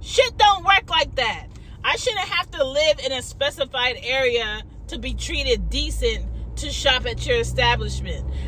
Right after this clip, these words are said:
I shouldn't have to be, um, living in a certain area or have a certain salary for someone to acknowledge the fact that my bus stop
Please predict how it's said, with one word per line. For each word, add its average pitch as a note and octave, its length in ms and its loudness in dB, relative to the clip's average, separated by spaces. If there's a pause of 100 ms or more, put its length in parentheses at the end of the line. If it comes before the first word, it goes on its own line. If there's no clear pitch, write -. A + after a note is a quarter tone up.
(120)
I B3+ 140 6
shouldn't F4 260 -2
have D#4 320 2
to C#4 120 8
be, C4 460 0 (360)
um, A3 640 0
living C#4 420 6
in B3 200 0
a A3+ 100 -2
certain C4+ 500 2
area A#3+ 600 4
or G3+ 140 -2
have A#3+ 240 -2
a A3 120 -4
certain B3+ 440 0
salary C4 840 2 (300)
for B3+ 160 2
someone C4+ 440 0
to - 120 -4
acknowledge A#3 600 2
the A3+ 140 -2
fact A#3 380 0
that A3 340 -2 (1400)
my C#4+ 720 6 (120)
bus C#4+ 260 2
stop B3 500 0